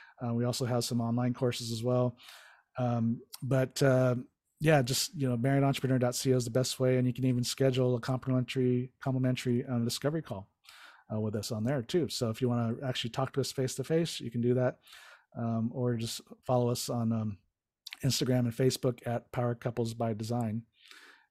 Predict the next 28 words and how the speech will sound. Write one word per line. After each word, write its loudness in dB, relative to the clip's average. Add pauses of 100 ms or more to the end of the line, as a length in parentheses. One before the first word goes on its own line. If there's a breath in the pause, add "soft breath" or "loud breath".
You -8
can -6
follow -2
us -6
there. -2 (120)
And -2
then 0
our, -4 (160)
our -2
podcast -2
is, -8 (280)
is, -8
uh, -4
Power 0
Up -6
Your -2
Marriage -2
and -8
Business, -6
which -6
you -8
can -4
access -8
from -6
our -4
website -6
as -10
well. -4